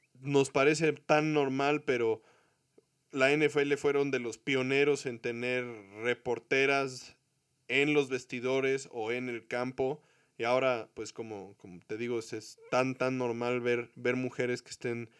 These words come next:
como parte de los equipos de, de transmisión. Y la verdad que ha sido, pues, un parteaguas para, para las mujeres dentro del deporte. Y, pues, también hemos también visto ya mujeres que están involucradas en staffs de coacheo. De hecho,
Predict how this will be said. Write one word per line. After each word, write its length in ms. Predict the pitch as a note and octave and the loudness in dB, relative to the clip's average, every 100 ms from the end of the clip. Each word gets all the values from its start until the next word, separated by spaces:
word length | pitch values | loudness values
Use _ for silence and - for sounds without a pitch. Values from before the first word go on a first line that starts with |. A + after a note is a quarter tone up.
| _ F2+ | _ -16
como 220 | - A2 | -8 -8
parte 240 | A#2 A#2 B2+ | -8 -6 -4
de 140 | A2+ | -4
los 160 | G#2 A2+ | -6 -14
equipos 440 | - A#2 B2 A2+ | -16 -10 -6 -4
de, 300 | G#2 G2 F#2 - _ _ _ _ _ | -4 -6 -8 -16 _ _ _ _ _
de 200 | - A#2 | -8 -6
transmisión. 880 | A#2+ B2+ A#2+ B2 A#2 C#3 C#3 D3 E3 _ _ _ _ _ | -2 -2 -2 -4 -2 2 4 4 -2 _ _ _ _ _
Y 140 | A2 A2 | -12 -6
la 120 | A2+ | -2
verdad 400 | A2+ A#2+ C3 B2 _ _ _ | 2 2 2 -2 _ _ _
que 120 | - | 2
ha 80 | B2 | 2
sido, 840 | B2 C3 B2+ B2 A#2+ A2 G#2 D2 - - A#2 | 2 0 0 4 4 4 2 -6 -14 -20 -14
pues, 200 | A#2 G#2+ | -10 -6
un 120 | C3 | -6
parteaguas 540 | C3 B2 - B2 B2+ B2 | -2 -2 2 2 2 -2
para, 340 | A#2+ G#2+ F#2+ | -6 -8 -10
para 220 | - A2 | -10 -8
las 180 | G#2+ G#2+ | -8 -8
mujeres 440 | A2+ G#2+ B2 A#2+ A2+ | -10 -10 -8 -8 -10
dentro 280 | A2+ A#2 | -10 -8
del 140 | A2 G#2 | -8 -8
deporte. 560 | G#2 A#2+ A#2 - B2 - _ _ _ _ _ _ _ | -8 -6 -4 -4 -6 -8 _ _ _ _ _ _ _
Y, 540 | - C3 B2 B2 B2 B2 - | -4 0 2 2 0 -2 0
pues, 200 | C3 A#2 | 0 2
también 520 | C3 C3+ E3+ F3+ - _ _ | 0 2 2 0 -6 _ _
hemos 480 | C#3 D3+ D#3+ D3+ - | 0 0 2 -2 -4
también 420 | C3 C3 C#3 D3+ | -6 -4 -4 -4
visto 320 | D3 D3 - | -4 -4 -2
ya 360 | D3+ C3+ C#3 D3 | -2 0 0 0
mujeres 540 | D3+ C#3+ - C#3+ D3 - | 0 -2 2 4 4 2
que 100 | B2+ | -8
están 420 | - C3+ C3+ B2+ | -4 -2 -2 -4
involucradas 800 | B2+ B2+ A2 - C3+ C3+ C3 C3+ | -4 -4 -6 -2 2 2 0 -2
en 120 | A2 | -8
staffs 300 | - B2+ B2 | -6 -6 -6
de 140 | B2 | -8
coacheo. 520 | - A2 - C#3 C3+ | -8 -8 0 4 4
De 120 | C3 A#2+ | 2 -2
hecho, 180 | - | -6